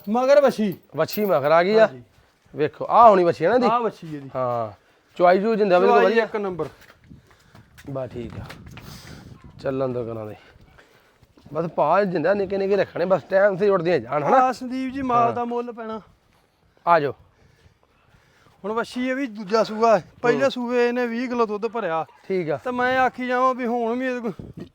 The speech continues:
Speaker 1: ਵੀਹ ਦੇ ਦੂਗੀ।
Speaker 2: ਹਾਂਜੀ, ਹਾਂਜੀ।
Speaker 1: ਇਹ ਸੇਵਾ ਦਾ।
Speaker 2: ਬਸ ਜੀ, ਬਸ, ਬਸ।
Speaker 1: ਮੇਰੇ ਘਰੇ ਅਠਾਰਾਂ ਕਿਲੋ ਲੀਟਰ ਮਰਵਾ ਦੂੰਗਾ।
Speaker 2: ਬਸ ਠੀਕ ਆ। ਚੱਲਣ ਦੋ ਕਰਾਂ ਦੇ।
Speaker 1: ਆਪਾਂ
Speaker 2: ਜਿੰਦਾ ਬਾਈ ਫਿਰ ਇਹਦਾ ਮੁੱਲ?
Speaker 1: ਹਾਂਜੀ?
Speaker 2: ਇਹਦਾ ਮੁੱਲ?
Speaker 1: ਇਹ ਆਪਾਂ ਜਿਹੜੀ ਲੈ ਦੇ ਕਰਨੀ ਆ।
Speaker 2: ਹਾਂਜੀ।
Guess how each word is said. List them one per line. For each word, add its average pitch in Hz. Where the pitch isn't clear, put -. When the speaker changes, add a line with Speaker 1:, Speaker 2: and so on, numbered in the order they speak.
Speaker 1:
ਵੀਹ 220
ਦੇ 233
ਦੂਗੀ। 226
Speaker 2:
ਹਾਂਜੀ, 180
ਹਾਂਜੀ। 160
Speaker 1:
ਇਹ 262
ਸੇਵਾ 185
ਦਾ। 139
Speaker 2:
ਬਸ 160
ਜੀ, 156
ਬਸ, 139
ਬਸ। 123
Speaker 1:
ਮੇਰੇ 240
ਘਰੇ 254
ਅਠਾਰਾਂ 226
ਕਿਲੋ 226
ਲੀਟਰ 220
ਮਰਵਾ 185
ਦੂੰਗਾ। 147
Speaker 2:
ਬਸ 160
ਠੀਕ 135
ਆ। 110
ਚੱਲਣ 131
ਦੋ 117
ਕਰਾਂ 113
ਦੇ। -
Speaker 1:
ਆਪਾਂ -
Speaker 2:
ਜਿੰਦਾ 180
ਬਾਈ 254
ਫਿਰ 254
ਇਹਦਾ 262
ਮੁੱਲ? 247
Speaker 1:
ਹਾਂਜੀ? 294
Speaker 2:
ਇਹਦਾ 247
ਮੁੱਲ? 226
Speaker 1:
ਇਹ 277
ਆਪਾਂ 285
ਜਿਹੜੀ 277
ਲੈ 247
ਦੇ 269
ਕਰਨੀ 269
ਆ। 247
Speaker 2:
ਹਾਂਜੀ। 214